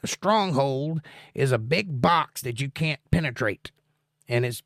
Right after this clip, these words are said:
that word has been used to describe, uh, uh, forts and fortifications and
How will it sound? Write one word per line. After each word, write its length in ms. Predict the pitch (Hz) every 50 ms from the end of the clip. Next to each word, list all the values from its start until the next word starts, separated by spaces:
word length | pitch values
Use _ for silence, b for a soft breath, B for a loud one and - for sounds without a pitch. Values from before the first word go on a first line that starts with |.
| - - _
that 260 | - 135 135 - -
word 320 | - 143 151 151 143 139 139
has 80 | 120
been 260 | 117 123 131 131 120
used 380 | 123 135 147 147 139 139 127 -
to 60 | 131
describe, 760 | 120 120 117 - - - 135 139 143 139 135 131 123 117 107 B B B B B B B B B
uh, 400 | - 123 120 120 117 113 110 104 - _ _ _ _ _ _ _ _ _ _ _ -
uh, 140 | - 120 -
forts 640 | - - - 156 147 147 151 - - - - - - -
and 220 | 123 117 110 -
fortifications 1040 | - 151 147 131 110 123 123 - - 156 151 143 - 151 143 143 135 135 135 127 113
and 200 | 87 92 82 -